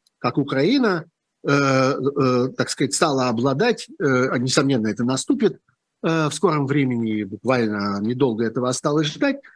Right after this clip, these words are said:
когда Украина будет обладать достаточным количеством достаточно дальнобойных средств доставки для того, чтобы доставать туда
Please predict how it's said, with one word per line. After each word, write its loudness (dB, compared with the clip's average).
когда 4
Украина 2
будет 0
обладать -2
достаточным 0
количеством 0
достаточно 0
дальнобойных 0
средств 0
доставки -2
для -4
того, -2
чтобы -2
доставать -2
туда -2